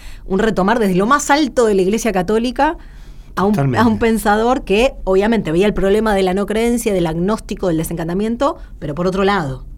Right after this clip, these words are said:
Speaker 1: ¿no?
Speaker 2: Me parece tal cual. Ahí habría que pensar el Papa, lo atento que está ya en el siglo veintiuno a esta crisis civilizatoria occidental.
Speaker 1: Claro.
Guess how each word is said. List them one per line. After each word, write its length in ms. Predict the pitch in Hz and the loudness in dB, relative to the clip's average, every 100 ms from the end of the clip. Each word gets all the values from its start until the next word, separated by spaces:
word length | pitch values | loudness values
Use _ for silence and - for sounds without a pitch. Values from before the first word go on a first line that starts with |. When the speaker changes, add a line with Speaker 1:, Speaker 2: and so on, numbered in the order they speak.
| - | -12
Speaker 1:
¿no? 340 | 196 196 247 349 - | -6 -2 -4 -6 -12
Speaker 2:
Me 80 | 117 | -10
parece 300 | 107 120 123 | -6 -6 -6
tal 160 | 123 117 | -6 -2
cual. 220 | 156 151 - - - - - | -2 -2 -10 -18 -20 -18 -4
Ahí 200 | 139 185 | 2 4
habría 180 | 190 | 4
que 100 | 156 131 | 2 0
pensar 460 | 127 160 170 - - - | 0 0 -2 -4 -14 -8
el 160 | 139 123 | -6 -2
Papa, 460 | 156 151 170 180 - - - - - - | 0 0 0 -2 -6 -18 -18 -18 -18 -10
lo 160 | - 117 | -2 -2
atento 480 | 113 160 170 147 135 | 0 2 2 2 0
que 80 | 139 | -2
está 440 | - 147 95 - - - | -2 -2 -2 -8 -16 -10
ya 200 | - 135 | -4 0
en 60 | 131 | 0
el 100 | 117 | 0
siglo 360 | - 147 143 139 | -2 0 2 4
veintiuno 640 | 131 131 151 165 151 226 - - - - - - - - | 2 0 2 4 2 0 -6 -14 -14 -14 -16 -16 -16 -2
a 100 | 139 | -2
esta 240 | 139 143 | 0 2
crisis 300 | 175 175 170 | 4 4 2
civilizatoria 560 | - 123 120 120 127 123 | 0 -2 -2 0 0 0
occidental. 420 | - 117 107 101 | -2 -4 -4 -4
Speaker 1:
Claro. 200 | 123 147 | -4 -6